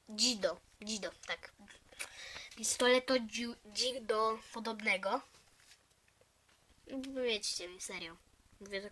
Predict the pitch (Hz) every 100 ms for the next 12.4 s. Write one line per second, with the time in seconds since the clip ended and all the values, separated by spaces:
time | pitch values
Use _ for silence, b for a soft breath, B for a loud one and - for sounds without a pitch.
0 | - - - 214 202 - 165 - 190 180
1 | - - - 349 466 254 - - - 196
2 | 214 254 - B B B B B 403 311
3 | - - - B B B B _ 196 220
4 | 294 302 254 - 254 240 240 240 240 -
5 | _ _ - 269 277 262 233 202 208 302
6 | - - - - - B B B B B
7 | - 180 196 190 185 - 320 349 349 -
8 | 220 214 - - 214 240 285 196 160 175
9 | _ _ _ _ 202 208 269 254 - 247
10 | 226 220 233 226 226 220 214 214 214 214
11 | 220 226 - 214 220 220 214 233 302 -
12 | - _ - -